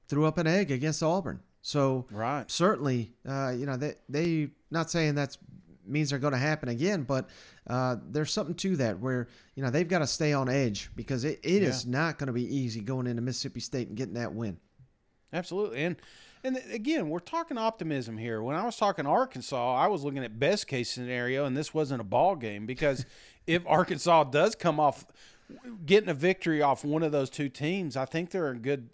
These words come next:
Speaker 2: good spirits and a good spot
Speaker 1: Right.
Speaker 2: to, to compete. But if for some reason they drop both of those, that's a tough place to go into with them <laughs> cowbells ringing.
Speaker 1: Now, how in the hell can you have him winning this game and winning that?
Speaker 2: <laughs>
Speaker 1: That's my favorite comment. We'll, we'll get
Speaker 2: I
Speaker 1: that
Speaker 2: know.
Speaker 1: tomorrow. You know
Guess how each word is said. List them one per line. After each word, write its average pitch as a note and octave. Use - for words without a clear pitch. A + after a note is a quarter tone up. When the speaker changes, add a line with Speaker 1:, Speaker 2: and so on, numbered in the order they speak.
Speaker 2:
good C#3
spirits E3
and B2+
a B2+
good C#3
spot C3+
Speaker 1:
Right. -
Speaker 2:
to, C3
to B2
compete. E3+
But B2
if F3+
for D#3
some E3
reason G3+
they C#3+
drop B2+
both D3
of D#3
those, C3
that's D#3+
a C#4
tough -
place F#3+
to D3+
go C#3+
into F3+
with B2
them B2+
<laughs> -
cowbells C3
ringing. A#2
Speaker 1:
Now, B3
how E4
in D4+
the A#3
hell A#3
can E3
you G3+
have D3+
him G#2
winning G3
this B3
game F3
and C#3+
winning A#3+
that? G#3+
Speaker 2:
<laughs> D#3+
Speaker 1:
That's F#3
my C#3+
favorite D#3+
comment. C3+
We'll, F3+
we'll G3
get F#3
Speaker 2:
I G3
Speaker 1:
that E3+
Speaker 2:
know. F3+
Speaker 1:
tomorrow. C#3
You B2+
know D3